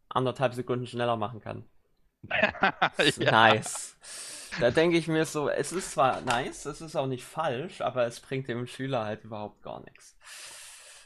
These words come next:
Speaker 1: Äh, also
Speaker 2: Der hat,
Speaker 1: nichts.
Speaker 2: wenn, der hat doch bestimmt, so ein Eisenspieler hat doch bestimmt noch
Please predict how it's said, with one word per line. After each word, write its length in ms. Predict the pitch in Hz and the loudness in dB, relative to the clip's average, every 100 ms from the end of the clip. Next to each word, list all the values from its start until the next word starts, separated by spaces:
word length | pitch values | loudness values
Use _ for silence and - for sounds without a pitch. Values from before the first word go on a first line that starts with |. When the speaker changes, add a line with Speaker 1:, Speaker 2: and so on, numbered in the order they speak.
| _ - | _ -10
Speaker 1:
Äh, 100 | 113 | -4
also 500 | 110 107 - 120 123 120 | -2 -2 -2 -2 0 -2
Speaker 2:
Der 60 | 107 | -4
hat, 60 | |
Speaker 1:
nichts. 180 | - - | -8 -4
Speaker 2:
wenn, 140 | 98 - - 147 | -4 -4 -16 -8
der 140 | - - | -2 -2
hat 120 | 220 | 0
doch 80 | 190 | -2
bestimmt, 400 | 190 - 208 196 _ _ - - | -4 -6 -4 -8 _ _ -12 -10
so 120 | - | -6
ein 80 | 92 | 2
Eisenspieler 560 | 95 113 107 - 104 | 4 4 0 -4 0
hat 100 | 95 | 0
doch 80 | 95 | -2
bestimmt 360 | - - - 95 | -4 -6 -6 -12
noch 260 | 95 90 | -4 -4